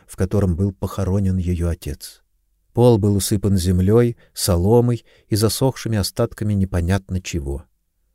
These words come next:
Сам Ханс Кристиан лежал в луже крови и мочи.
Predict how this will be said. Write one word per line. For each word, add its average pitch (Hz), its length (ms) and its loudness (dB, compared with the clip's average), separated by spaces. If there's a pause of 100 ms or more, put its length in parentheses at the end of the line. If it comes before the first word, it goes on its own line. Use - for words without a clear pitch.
(300)
Сам 107 360 2
Ханс 98 320 0
Кристиан 104 640 0 (320)
лежал 104 420 2
в 87 80 -2
луже 98 300 0
крови 101 540 2
и 98 80 -6
мочи. 92 540 -6